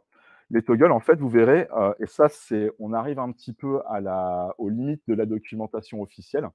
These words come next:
c'est qu'en fait, les toggles, pour les modifier, vous allez devoir à faire appel à des couleurs spécifiques de la, de la palette que je vous ai montrée tout à l'heure. Par exemple, euh, sans, et ça, c'est marqué malheureusement nulle part dans la documentation officielle,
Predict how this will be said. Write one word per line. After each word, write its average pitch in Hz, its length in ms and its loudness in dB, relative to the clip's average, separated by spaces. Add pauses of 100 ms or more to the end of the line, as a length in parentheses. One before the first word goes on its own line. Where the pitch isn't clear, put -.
(440)
c'est - 180 -10
qu'en 113 140 -10
fait, 160 100 -2
les 139 140 -4
toggles, 131 400 0 (420)
pour 127 140 0
les 123 80 4
modifier, 123 560 -2
vous 107 180 -6
allez 110 140 0
devoir 120 320 -2
à 117 60 0
faire 117 240 -4
appel 135 220 -2
à 123 60 -2
des 107 160 -4 (280)
couleurs 131 280 -6
spécifiques 127 540 -14
de 120 80 0
la, 98 500 2
de 101 280 0
la 104 120 2
palette 127 280 0
que 120 100 -2
je 104 100 -10
vous 104 200 -8
ai - 20 -2
montrée 110 320 -4
tout - 160 -14
à 110 80 2
l'heure. 80 220 -6 (720)
Par 90 160 2
exemple, 120 420 0 (180)
euh, 90 280 0
sans, 98 360 -4 (300)
et 95 80 -8
ça, 143 160 -2
c'est 113 140 -4
marqué 110 300 -4
malheureusement 104 460 -2
nulle 127 180 -6
part 165 160 -8
dans 123 80 -8
la 113 100 -4
documentation 101 680 -10
officielle, 113 420 -10